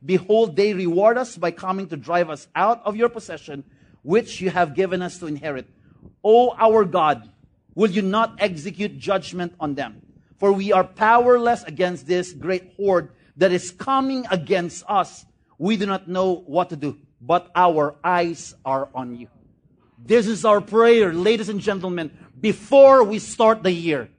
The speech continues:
We have a slogan, a motto, or somewhat of a moniker that our eyes is on God. This is how we will succeed this year. Our eyes is not on what we have and what we possess, but on God.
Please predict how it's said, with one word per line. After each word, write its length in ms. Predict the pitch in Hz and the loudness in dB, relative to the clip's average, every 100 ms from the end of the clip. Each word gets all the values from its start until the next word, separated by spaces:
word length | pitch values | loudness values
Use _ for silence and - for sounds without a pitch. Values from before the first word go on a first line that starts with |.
| _ | _
We 160 | 175 | -2
have 380 | 185 185 180 175 | 0 2 2 2
a 120 | 190 170 | -2 -6
slogan, 720 | - 180 202 226 214 226 226 | -8 -6 2 2 2 -2 -2
a 100 | 170 | -6
motto, 580 | 151 156 175 - 208 190 _ _ _ _ _ _ - | -4 -4 -6 -6 -10 -10 _ _ _ _ _ _ -2
or 120 | 175 | -2
somewhat 520 | - 220 208 214 208 | -2 -4 -2 0 0
of 120 | 196 | 0
a 80 | 190 | 0
moniker 640 | 185 190 185 175 - 151 - _ _ _ _ | 0 0 0 -2 -10 -14 -14 _ _ _ _
that 220 | 127 151 - | -2 -2 0
our 280 | 165 156 160 | 0 0 -2
eyes 440 | 165 170 170 160 - | -2 0 -2 -6 -8
is 260 | 156 147 - | -4 -4 -6
on 280 | 131 127 131 _ | -12 -10 -12 _
God. 220 | 131 120 - _ _ _ _ _ - | -10 -10 -12 _ _ _ _ _ -2
This 300 | 196 202 185 | 2 2 0
is 260 | 175 - - | -10 -12 -10
how 300 | - 214 190 | -2 2 2
we 240 | 151 190 | 0 -6
will 180 | 175 170 | -4 -6
succeed 600 | - 165 - 175 170 135 123 | -6 -16 -16 -16 -16 -16 _
this 240 | 151 156 | -16 -14
year. 240 | 151 131 110 _ _ _ _ _ | -14 -14 -14 _ _ _ _ _
Our 360 | - 190 180 180 | 0 2 2 2
eyes 320 | 196 220 233 | -2 -2 -4
is 160 | 180 135 | -8 -12
not 200 | 180 185 | -8 -8
on 140 | 156 | -6
what 160 | 139 139 | -8 -8
we 80 | 139 | -8
have 240 | 160 202 | -4 -4
and 140 | 160 151 | -4 -6
what 200 | 190 165 | -6 -6
we 80 | |
possess, 440 | 175 156 165 156 - _ _ _ | -12 -14 -14 -14 -16 _ _ _
but 200 | 117 151 | -4 -4
on 120 | 143 135 | -4 -6
God. 220 | 123 | -8